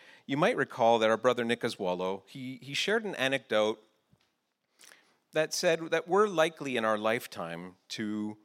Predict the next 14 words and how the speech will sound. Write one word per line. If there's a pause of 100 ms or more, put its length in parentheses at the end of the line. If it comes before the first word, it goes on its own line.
(1300)
potentially
encounter
and
influence
up
to
eighty
thousand (100)
different
people (480)
in
your
whole
lifetime.